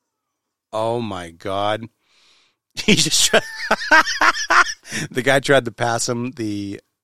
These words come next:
machine gun. Unsuccessful. Uh, bounced, shot him off his motorcycle, and now I think he's down to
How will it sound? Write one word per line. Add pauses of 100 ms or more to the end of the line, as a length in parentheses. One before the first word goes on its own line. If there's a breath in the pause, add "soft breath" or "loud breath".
(380)
machine
gun. (1040)
Unsuccessful. (640 loud breath)
Uh,
bounced,
shot
him
off
his
motorcycle, (640)
and
now
I
think
he's
down
to